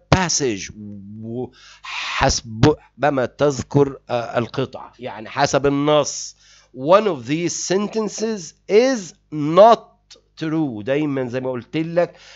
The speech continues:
خلي بالك هو قصده true ولا not true،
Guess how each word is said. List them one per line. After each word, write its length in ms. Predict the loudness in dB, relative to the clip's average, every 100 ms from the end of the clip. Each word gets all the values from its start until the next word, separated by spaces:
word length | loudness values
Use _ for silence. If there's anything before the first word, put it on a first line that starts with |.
| -4
خلي 440 | 4 6 6 4
بالك 640 | 8 10 10 8 0 -4
هو 300 | 0 2 4
قصده 400 | 4 2 2 -2
true 160 | -2 2
ولا 640 | 6 8 8 8 4 2
not 40 | 0
true، 640 | 0 4 6 4 2 -8